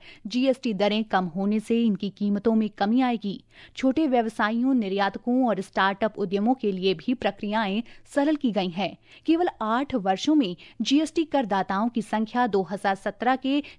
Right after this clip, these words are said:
छियासठ लाख से दुगुनी होकर डेढ़ करोड़ से अधिक हो गई है।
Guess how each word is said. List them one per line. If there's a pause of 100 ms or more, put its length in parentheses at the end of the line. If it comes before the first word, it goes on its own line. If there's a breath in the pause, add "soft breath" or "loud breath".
छियासठ
लाख
से
दुगुनी
होकर (260 loud breath)
डेढ़
करोड़
से
अधिक
हो
गई
है।